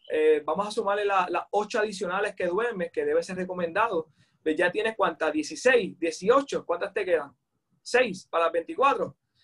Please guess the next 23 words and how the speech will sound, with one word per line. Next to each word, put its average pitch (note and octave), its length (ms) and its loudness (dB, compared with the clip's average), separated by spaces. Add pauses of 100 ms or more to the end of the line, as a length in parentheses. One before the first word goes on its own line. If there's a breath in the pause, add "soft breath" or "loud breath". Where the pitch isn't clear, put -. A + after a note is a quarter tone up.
(100)
No, A#3 180 0
que A3+ 100 2
yo G3 140 0
viajo A3+ 260 2
dos A#3 180 4
horas A3+ 380 -4
al D#3+ 140 -12
trabajo, G3+ 380 -4
pues E3 140 -4
réstale G3+ 300 -6
dos A3+ 180 -4
más, A3+ 240 -4 (180)
te E3 100 -4
quedan F#3 260 -4
cuatro. A#3+ 460 2 (180)
No, A#3+ 160 -4
que A#3+ 120 0
los G3 200 -2
hijos, B3 280 -4
pues D3 160 -8
re-, D#3 220 -8
sigue E3 280 -6
restando. A3+ 600 -4